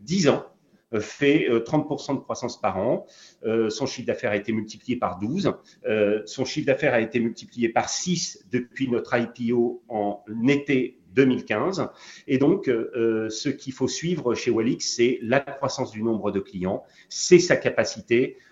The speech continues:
à, euh, développer, euh, de la valeur, euh,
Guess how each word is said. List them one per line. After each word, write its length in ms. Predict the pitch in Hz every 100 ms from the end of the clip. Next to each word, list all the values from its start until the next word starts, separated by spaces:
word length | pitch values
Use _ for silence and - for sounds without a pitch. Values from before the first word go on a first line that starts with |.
| _
à, 420 | - 117 127 - 113
euh, 240 | 107 104
développer, 800 | 101 135 127 127 - 123 135 -
euh, 280 | 110 104 98
de 100 | 117
la 120 | 123
valeur, 560 | 107 98 104 139 110 - - - -
euh, 220 | 104 104